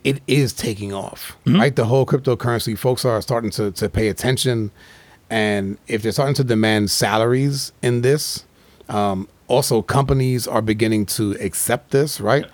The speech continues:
Speaker 1: Um, I wanna say eBay is looking into accepting cryptocurrency. Um, you told me about another one earlier today. What was the one that you said?
Speaker 2: Oh, uh,
Speaker 1: Sorry,
Speaker 2: Newegg accepts, uh, crypto.
Speaker 1: Right. Newegg, for anybody who, like, orders computer equipment and stuff like that, they sell, um, electronics.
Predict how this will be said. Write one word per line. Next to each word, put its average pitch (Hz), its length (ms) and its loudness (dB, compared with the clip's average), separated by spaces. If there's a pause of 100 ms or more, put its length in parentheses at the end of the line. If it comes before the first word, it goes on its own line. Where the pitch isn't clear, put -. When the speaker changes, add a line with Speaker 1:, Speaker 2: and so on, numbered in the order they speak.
(400)
Speaker 1:
Um, 107 240 0
I 107 60 0
wanna 113 200 4
say 104 320 0
eBay 120 420 2
is 110 120 2
looking 110 240 -2
into 110 200 0
accepting 104 360 -4
cryptocurrency. 104 920 -4 (560)
Um, 104 240 0
you 135 100 2
told 160 140 4
me - 20 2
about 127 140 2
another 123 280 4
one 107 340 0 (220)
earlier 110 300 2
today. 107 280 -2
What 117 140 2
was 131 120 2
the 123 80 2
one 113 160 2
that 104 180 0
you 110 80 -4
said? 110 160 -2
Speaker 2:
Oh, 165 200 4
uh, 113 140 0
Speaker 1:
Sorry, - 20 -2
Speaker 2:
Newegg 120 460 0
accepts, - 720 -6
uh, 95 280 -4
crypto. 101 360 -8
Speaker 1:
Right. - 300 -14
Newegg, 143 360 2
for 131 100 0
anybody 143 300 2
who, 127 340 2
like, 117 220 0
orders 123 420 2
computer 127 460 0
equipment 120 340 -2
and 113 100 -4
stuff 117 180 -6
like 110 160 -4
that, 160 240 2
they 113 100 0
sell, 113 480 0 (500)
um, 104 240 2
electronics. 127 800 -2